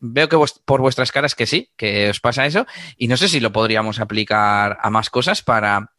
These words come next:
entre comillas, autoimponernos esos objetivos y cumplir esos plazos y tal.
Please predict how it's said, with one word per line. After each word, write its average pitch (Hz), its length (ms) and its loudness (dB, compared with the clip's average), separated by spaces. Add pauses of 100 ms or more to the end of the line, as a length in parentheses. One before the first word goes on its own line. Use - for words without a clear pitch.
entre 113 340 -2
comillas, 143 720 0 (720)
autoimponernos 117 1000 0 (320)
esos 117 240 0
objetivos 117 540 0
y 107 40 -2
cumplir 107 320 0
esos 104 240 -4
plazos 117 460 0
y 104 80 -2
tal. 190 220 -2